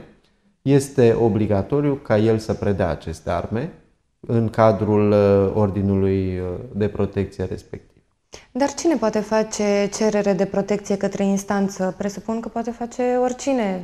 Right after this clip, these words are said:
Speaker 2: Este abuzat, nu?
Speaker 1: În primul rând, victima. În al doilea rând, reprezentantul legal al victimei. Spre exemplu, este abuzat un copil, mama poate face în numele lui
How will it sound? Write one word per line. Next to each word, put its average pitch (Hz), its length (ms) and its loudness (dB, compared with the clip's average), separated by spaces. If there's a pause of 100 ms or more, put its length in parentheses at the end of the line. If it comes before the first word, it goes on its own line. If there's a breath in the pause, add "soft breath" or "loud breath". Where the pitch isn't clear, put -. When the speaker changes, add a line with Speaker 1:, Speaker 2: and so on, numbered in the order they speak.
Speaker 2:
Este 214 220 -4
abuzat, 214 520 0
nu? 202 220 -2 (760)
Speaker 1:
În 113 100 0
primul 131 260 4
rând, 107 180 4
victima. 95 680 -4 (960)
În 117 160 2
al 123 140 6
doilea 117 300 6
rând, 107 220 4
reprezentantul 107 840 2
legal 104 320 4
al 92 200 0
victimei. 110 540 -4
Spre - 260 -6
exemplu, 104 380 0
este 104 200 0
abuzat 98 460 0
un 101 140 2
copil, 120 440 -6
mama 143 340 0
poate 117 260 -2
face 104 320 -4
în 101 80 0
numele 104 380 0
lui 98 540 -6